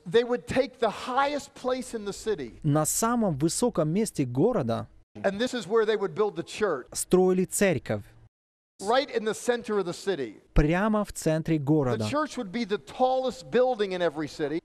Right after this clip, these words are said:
Speaker 2: В каждом городе церковь была бы самым
Speaker 1: It
Speaker 2: высоким
Speaker 1: would be the
Speaker 2: зданием.
Speaker 1: nicest building in every city.
Speaker 2: Это было бы самое красивое здание в
Speaker 1: The,
Speaker 2: каждом
Speaker 1: the, the
Speaker 2: городе.
Speaker 1: best and the brightest would go to seminary to become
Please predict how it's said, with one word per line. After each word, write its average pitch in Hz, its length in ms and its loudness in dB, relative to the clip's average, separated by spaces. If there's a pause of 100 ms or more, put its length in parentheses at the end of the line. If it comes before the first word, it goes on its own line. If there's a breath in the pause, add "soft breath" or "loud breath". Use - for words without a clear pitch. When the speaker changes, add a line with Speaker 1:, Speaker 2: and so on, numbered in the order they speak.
(140)
Speaker 2:
В - 120 -20
каждом 214 520 0
городе 165 420 2
церковь 196 500 0
была 160 300 2
бы 165 120 0
самым 208 640 0
Speaker 1:
It 170 60 -2
Speaker 2:
высоким 165 500 2
Speaker 1:
would 135 140 0
be 151 180 4
the - 0 -
Speaker 2:
зданием. 220 220 0
Speaker 1:
nicest 226 560 -2
building 170 400 -2
in 147 80 -4
every 131 260 -4
city. - 160 -16
Speaker 2:
Это 180 300 0
было 196 280 4
бы 175 160 2
самое 214 640 0
красивое 180 640 0
здание 170 520 -2
в 131 80 -10
Speaker 1:
The, - 40 -2
Speaker 2:
каждом 160 340 2
Speaker 1:
the, - 20 -2
the 147 40 -6
Speaker 2:
городе. 139 320 2
Speaker 1:
best 269 420 0
and 214 160 -4
the 180 60 -4
brightest 214 680 -2
would 170 200 -6
go 233 180 2
to - 180 -10
seminary 190 760 0
to - 120 -12
become 175 400 -4